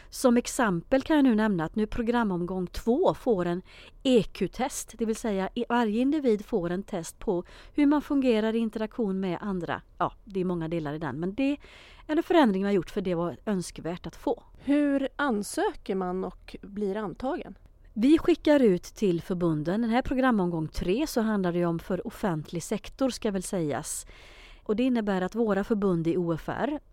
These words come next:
Speaker 1: får ett programblad. Vad innehåller programmet? Vilka moduler handlar det om? Som sagt, det börjar på hösten, som ett skolår kan man säga, och fortgår till och med februari, kanske möjligen mars,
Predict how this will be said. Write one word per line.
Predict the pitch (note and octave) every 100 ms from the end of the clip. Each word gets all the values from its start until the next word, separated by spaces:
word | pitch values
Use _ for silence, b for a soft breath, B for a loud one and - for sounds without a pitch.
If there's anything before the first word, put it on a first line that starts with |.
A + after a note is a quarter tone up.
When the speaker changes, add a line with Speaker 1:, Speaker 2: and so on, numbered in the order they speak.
| _
Speaker 1:
får | - G#3 F3 B3
ett | -
programblad. | B3+ G#3+ G#3 F#3 D#3 D#3+ A3+ A3
Vad | A3 G#3+
innehåller | A3 F3+ D#3 D#3 E3 A#3 C4+
programmet? | B3 B3 A#3+ B3 D4
Vilka | C4 A3+
moduler | G#3+ G3+ G3 F3 E3+
handlar | F3 D#3+ D3
det | D3
om? | A#3 E4 B B B B B
Som | - G#3
sagt, | A#3+ G#3
det | -
börjar | G3 A3 F#3 G3+
på | B3+
hösten, | C4 A#3+ - A#3 C#4 D4+ C4
som | D#4
ett | D#4+
skolår | - D4 G#3+ F#3
kan | A#3+ C4
man | A#3+
säga, | - A3 G3 A#3+ - -
och | A#3 -
fortgår | - A#3+ - - E3+ E3+ -
till | - A#3+
och | A3
med | G3 E3
februari, | G3+ F3+ G3 F#3 C3+ E3 F#3+ - -
kanske | G#3 F#3 A3
möjligen | A#3+ F#3+ E3+ F3
mars, | E3 - -